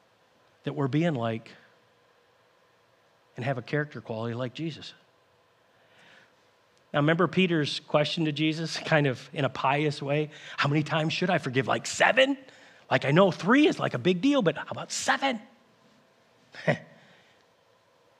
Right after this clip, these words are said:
Here's what Jesus says, verse twenty-two. "Simon Peter, you're talking about seven times?" "Well, <laughs> I say not seven," Jesus answered,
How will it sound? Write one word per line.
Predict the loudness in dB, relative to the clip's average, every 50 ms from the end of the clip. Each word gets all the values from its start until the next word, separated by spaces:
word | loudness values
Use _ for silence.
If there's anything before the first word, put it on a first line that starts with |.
| _ _ _ _ _ _ _ _ _
Here's | -2 0 2 2
what | 0 0
Jesus | -2 -2 -2 -2 -2 -4
says, | -6 -4 -4 -2 -2 -4 -6 -10 -18 -20 _ _ _ -2
verse | -2 0 0
twenty-two. | 0 -2 -2 0 -2 -2 -4 -6 -6 -6 -8 -12 -16 _ _ _ _ _ _ _ _ _ -20 -20 -20 -20 -20 -20 -20 _ _ _ _ _ _ _ _
"Simon | 2 6 6 6 6 6 4 4
Peter, | 6 6 8 8 8 8
you're | 8 8 6 6
talking | 6 6 6 6 6 4 4 6
about | 6 6 6 4 0
seven | 0 4 4 4 6 4 2 4
times?" | 4 6 6 8 8 6 6 4 2 2 4
"Well, | 6 6 6 6 6 4 0 -8 -16 -20 -20 _ _ -20 -8 -4
<laughs> | -4 -4 -4 -6 -12 -20 -20 -20 -20 -20 -20 -20 -20 -20 -2 4
I | 4 4 6
say | 6 4 6
not | 6 8 6 6 4 2
seven," | 0 2 2 4 4 2 0 -2 -2
Jesus | -2 -2 -2 -2 -2 -4 -2 0
answered, | 2 2 2 2 2 2 2 2 0